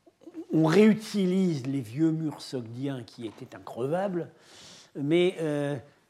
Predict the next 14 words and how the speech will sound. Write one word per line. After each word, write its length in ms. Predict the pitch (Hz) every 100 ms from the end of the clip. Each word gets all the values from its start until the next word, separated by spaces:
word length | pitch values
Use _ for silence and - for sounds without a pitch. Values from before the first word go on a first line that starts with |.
| _ _ _ _ 294
les, 300 | 175 180 - -
les, 160 | 180
les 140 | 175 165
nouvelles 340 | 185 180 170
peintures, 600 | 170 156 - 220 220 175 160 160
quand, 120 | 185
quand 140 | - 214
les 100 | 208
peintures 340 | 202 - 196
ont 60 | 170
des 100 | 160
sujets 320 | - 160 165
véritablement 580 | 170 165 170 165 160 151
religieux, 420 | 147 147 208